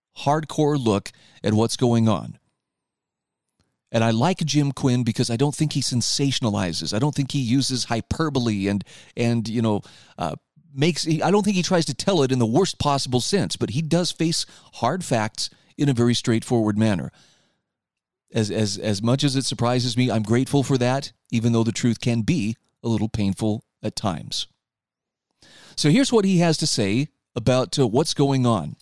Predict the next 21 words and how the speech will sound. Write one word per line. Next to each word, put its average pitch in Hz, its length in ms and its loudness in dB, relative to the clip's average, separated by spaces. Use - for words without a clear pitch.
He 143 120 2
says, 139 220 -2
"The 123 100 2
masking 175 560 0
of 156 80 -2
the 139 80 2
masses 117 440 0
has 165 360 0
been 127 240 2
and 131 100 -4
continues 135 640 0
to 107 100 -4
be 107 300 -2
about 131 400 0
despotic 170 680 -2
politicians 170 680 0
and 139 120 -2
arrogant 175 420 0
bureaucrats 110 580 0
demanding 139 720 2
obedience 135 800 0